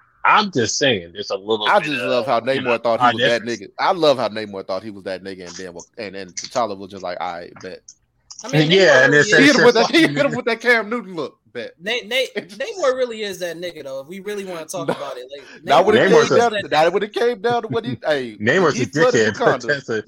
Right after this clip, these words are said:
Speaker 2: When
Speaker 1: that's,
Speaker 2: he
Speaker 1: that's a
Speaker 2: flooded
Speaker 1: different
Speaker 2: Wakanda,
Speaker 1: story.
Speaker 2: T'Challa was just like, "All right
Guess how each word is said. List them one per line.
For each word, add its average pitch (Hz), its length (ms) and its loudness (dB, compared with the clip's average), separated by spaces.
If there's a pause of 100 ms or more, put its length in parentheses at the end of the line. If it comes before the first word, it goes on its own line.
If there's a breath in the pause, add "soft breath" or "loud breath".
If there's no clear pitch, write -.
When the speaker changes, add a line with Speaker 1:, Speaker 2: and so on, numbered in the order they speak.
(180)
Speaker 2:
When 208 160 -4
Speaker 1:
that's, - 100 0
Speaker 2:
he 247 80 -8
Speaker 1:
that's - 180 0
a - 40 -8
Speaker 2:
flooded - 240 0
Speaker 1:
different 226 300 -6
Speaker 2:
Wakanda, 175 40 -2
Speaker 1:
story. 110 300 -2
Speaker 2:
T'Challa 226 340 -6
was 151 120 -16
just 139 120 -16
like, 127 160 -8
"All 120 100 -6
right 101 220 -14